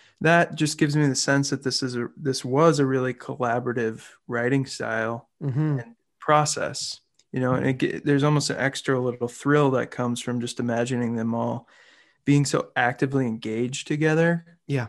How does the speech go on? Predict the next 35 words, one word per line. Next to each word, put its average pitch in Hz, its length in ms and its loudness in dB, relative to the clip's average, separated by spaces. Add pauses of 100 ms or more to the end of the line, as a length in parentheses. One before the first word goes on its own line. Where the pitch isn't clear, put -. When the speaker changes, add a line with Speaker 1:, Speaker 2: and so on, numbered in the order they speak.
(160)
Speaker 1:
writing 135 300 2
Speaker 2:
Yeah. 147 100 4
Speaker 1:
this 151 240 -2
together, 127 420 0
rather 139 320 4
than 131 240 -2
just 123 280 -4
sort 120 200 -2
of 120 140 -8
laying 120 420 -4
down 117 580 -4 (400)
a 139 100 -6
bass 117 340 -2
track 120 560 -4 (560)
after 120 260 -2
Speaker 2:
Yeah. 135 120 2
Speaker 1:
the 139 100 2
fact, 143 500 0
after 131 280 -2
the 123 100 -2
guitarist 120 640 -2
has 117 260 -2
this 113 260 -6
wild, 113 460 -2
crazy 120 380 -6
idea 113 360 -4
and 120 120 -4
you 127 60 8
just 127 220 2
kinda 123 220 2
go 123 200 2
Speaker 2:
<laughs> - 20 0
Speaker 1:
along 120 280 -2
with 131 160 -4
it, 147 180 0